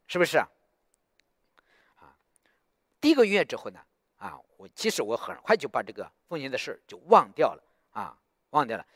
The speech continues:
然后呢，我还是继续的照着往常的数目呢，继续的奉献啊。你知道我忘掉了，但是谁没有忘？神没有忘，神没有忘。那一年的年底，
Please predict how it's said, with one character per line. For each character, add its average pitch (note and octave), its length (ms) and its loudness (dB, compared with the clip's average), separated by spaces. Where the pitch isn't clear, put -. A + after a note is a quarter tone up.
然 F3+ 140 10
后 G#3 80 4
呢， C#3 200 -4
我 F3+ 100 8
还 E3+ 160 2
是 A#2+ 180 -10
继 - 160 -12
续 B2 160 -10
的 A2+ 100 -8
照 D3 200 2
着 A#2 100 -2
往 B2+ 280 4
常 C#3+ 180 -6
的 C#3 80 0
数 D3+ 220 -10
目 G#2+ 140 -14
呢， F2 100 -18
继 D4+ 120 -2
续 - 160 -4
的 A2 60 -6
奉 G#2+ 220 -16
献 - 200 -14
啊。 A2+ 200 -10
你 B3 80 -8
知 B3+ 120 -12
道 A3+ 160 4
我 D3+ 280 -2
忘 G3+ 220 6
掉 C3+ 160 -4
了， F2+ 140 -10
但 G3 100 4
是 D3+ 140 -2
谁 C3+ 480 -6
没 C#3 160 -10
有 G#2+ 100 -10
忘？ G#2+ 280 -4
神 B2+ 300 -6
没 D3 200 -8
有 G#2 100 -12
忘， E2+ 180 -18
神 C3+ 180 -2
没 C3 100 -8
有 A2 80 -6
忘。 A2 160 -8
那 C#4+ 100 4
一 C4 60 4
年 B3+ 180 4
的 G#3 120 2
年 C3+ 380 -4
底， G2 220 -18